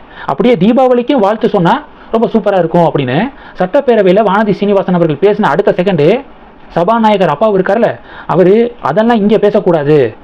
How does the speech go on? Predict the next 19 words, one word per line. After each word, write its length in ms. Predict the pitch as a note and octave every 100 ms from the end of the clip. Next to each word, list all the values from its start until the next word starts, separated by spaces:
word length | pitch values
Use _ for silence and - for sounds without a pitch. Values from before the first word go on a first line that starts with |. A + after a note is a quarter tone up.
| - - -
மதம் 340 | C3+ D3+ B3 B3+
பற்றி 460 | G#3+ - A#3+ D4 - -
இங்கே 260 | F3+ G3+ G3
விவாதம் 400 | F#3+ A3+ A3+ F#3+
நடைபெறவில்லை, 760 | F3 G3+ F#3 D#3+ D#3+ D#3 A#2+ - - - -
நிதி 280 | D#3+ C4+ D4+
பற்றி 300 | A#3+ A#3+ G3+
மட்டுமே 380 | F3+ G3+ G3+
பேச 360 | C#4+ - G3 G#3+
வேண்டும்" 280 | F#3 F3 F3+
அப்படின்னு 320 | C#3+ G#3+ A3
சொல்லி 360 | D#3 C3+ G3 D4+ - - -
அவை 280 | B2+ D#3+ B3+
குறிப்பில் 340 | A3+ G#3 G3
இருந்து 300 | E3 E3 G3
வானதி 320 | G3 F3 A3+ A3+
சீனிவாசன் 440 | G3+ G3+ F#3+ F#3+
அவர்கள் 240 | E3+ D#3
பேசினதை 480 | C#3 E3+ D#3+ C3+ A#3